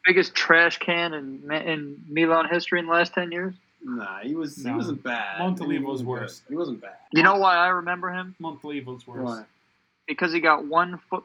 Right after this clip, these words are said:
Speaker 1: uh, one
Speaker 2: Montalivo's
Speaker 1: screen
Speaker 2: amazing.
Speaker 1: card for Halloween one time, and that's the only reason that he did anything in
Speaker 2: Oh,
Speaker 1: Milan.
Speaker 2: yeah, I used that card. I used
Speaker 1: We
Speaker 2: that
Speaker 1: know.
Speaker 2: card.
Speaker 1: We used it for, like, four months 'cause there was no better option out there.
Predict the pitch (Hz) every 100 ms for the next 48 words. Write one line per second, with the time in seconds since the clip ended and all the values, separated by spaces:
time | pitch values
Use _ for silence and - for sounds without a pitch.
0 | - 160 151 139 160 180 156 147 170 151
1 | 127 139 - - 151 156 160 160 160 151
2 | 131 123 143 165 170 156 131 117 127 147
3 | 175 160 156 165 185 190 180 170 156 151
4 | 151 156 147 156 151 156 147 147 143 139
5 | 139 160 156 196 143 135 127 147 131 123
6 | - _ _ 131 135 156 180 190 151 127
7 | 127 160 180 185 - 156 135 - 180 180
8 | 180 131 - 143 147 135 160 160 160 156
9 | 160 - - - - - 127